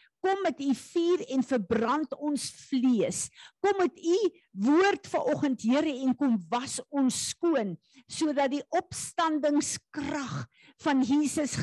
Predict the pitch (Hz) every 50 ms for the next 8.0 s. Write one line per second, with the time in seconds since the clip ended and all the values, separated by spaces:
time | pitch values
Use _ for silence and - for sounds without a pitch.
0 | - - - 311 311 320 302 - - - 285 247 226 - - _ _ _ _ _
1 | - 277 294 233 311 311 339 330 311 320 330 339 285 - 87 - - - 349 359
2 | 392 359 349 359 302 269 - - - - 320 302 302 285 294 277 - 294 - -
3 | 320 339 339 339 - 320 330 311 277 - 294 311 294 277 240 202 226 285 320 349
4 | 359 339 320 320 294 - - 233 262 247 - - - _ - - _ _ - 285
5 | 302 - 320 330 320 294 - - - 302 294 277 - _ _ 359 415 415 - -
6 | - - - - - 294 - 349 311 269 240 220 269 294 294 262 - 311 285 277
7 | - - - 339 359 359 330 247 185 - _ _ _ _ - _ 202 - 285